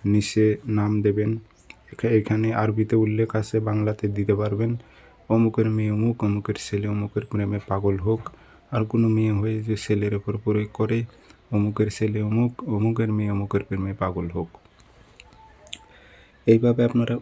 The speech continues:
উদ্দেশ্য বাংলাতে উল্লেখ করে দেবেন, দিয়ে আগরবাতির ধোঁয়া দেবেন, আতর লাগাই দেবেন, দিয়ে লোহার তাবিজে ভরাইবেন।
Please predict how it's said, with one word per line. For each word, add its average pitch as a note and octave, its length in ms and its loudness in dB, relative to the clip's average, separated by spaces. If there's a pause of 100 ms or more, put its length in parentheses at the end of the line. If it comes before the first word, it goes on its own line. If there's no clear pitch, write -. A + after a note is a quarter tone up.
উদ্দেশ্য A2+ 520 0
বাংলাতে A2 500 0
উল্লেখ G#2+ 300 0
করে A2 220 0
দেবেন, A#2 360 0
দিয়ে A#2 200 0
আগরবাতির A2 540 -2
ধোঁয়া A2 220 -4
দেবেন, A2+ 380 -2
আতর A2 260 -4
লাগাই G#2+ 320 -2
দেবেন, A2+ 380 -6 (380)
দিয়ে G#2 340 -4 (160)
লোহার G#2+ 280 2 (100)
তাবিজে G2+ 360 -2
ভরাইবেন। G2 500 -6